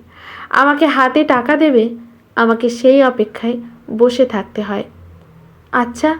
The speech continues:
আমি কি পারি না রমার মতো রুখে দাঁড়াতে? আসলে আমরা হয়তো জানতেই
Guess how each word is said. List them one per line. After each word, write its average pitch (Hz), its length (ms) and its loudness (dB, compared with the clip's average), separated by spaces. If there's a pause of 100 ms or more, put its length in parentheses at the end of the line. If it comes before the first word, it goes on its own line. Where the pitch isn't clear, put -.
(640)
আমি 277 260 2
কি 320 60 2 (120)
পারি 262 280 2
না 294 80 2 (540)
রমার 240 360 2
মতো 285 240 0 (420)
রুখে 240 380 2
দাঁড়াতে? 277 380 0 (880)
আসলে 339 360 4 (120)
আমরা 302 280 2
হয়তো 339 220 2 (140)
জানতেই 254 440 2